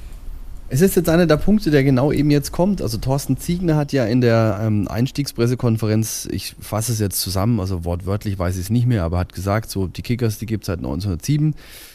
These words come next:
äh, weil auch dieses Thema Traditionsverein natürlich dann so über allem stand. Und, äh, wenn man sieht, die letzten sieben Jahre waren die Kickers ein gestandener Profiverein oder ein Verein im Profifußball,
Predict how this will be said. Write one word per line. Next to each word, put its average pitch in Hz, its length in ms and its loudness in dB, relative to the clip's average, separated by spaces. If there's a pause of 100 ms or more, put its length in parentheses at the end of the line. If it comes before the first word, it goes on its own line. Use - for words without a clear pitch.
(160)
äh, 98 280 0
weil 87 160 0
auch 92 120 -2
dieses 92 300 -6
Thema 101 280 2
Traditionsverein 101 840 0
natürlich 113 300 0
dann 110 180 2
so 110 260 0 (360)
über 113 300 0
allem 110 240 2
stand. 110 400 2
Und, 95 260 0
äh, 95 260 4 (100)
wenn 101 120 2
man 101 160 2
sieht, 117 200 -2
die 113 60 2
letzten 107 340 0
sieben 107 240 0
Jahre 117 360 2
waren 113 120 2
die 107 80 -2
Kickers 113 320 0
ein 113 80 0
gestandener 107 460 -2
Profiverein 131 960 0
oder 101 160 0
ein 92 120 -2
Verein 101 380 0
im 110 80 2
Profifußball, 120 840 -2